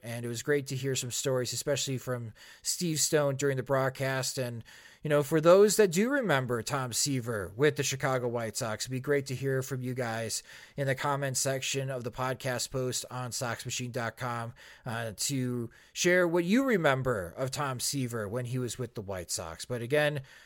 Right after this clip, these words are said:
uh, sad news as Tom Seaver has passed away. And that will do it for this episode of Sox Machine Live. Thank you to all those that listened to the live stream as we passed midnight, uh,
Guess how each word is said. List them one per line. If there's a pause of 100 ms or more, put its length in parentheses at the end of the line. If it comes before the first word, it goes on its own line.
(160)
uh,
sad
news
as
Tom
Seaver (260)
has
passed
away. (520)
And
that
will
do
it
for
this
episode
of
Sox
Machine
Live.
Thank
you
to
all
those
that
listened
to
the
live
stream
as
we
passed
midnight, (460)
uh,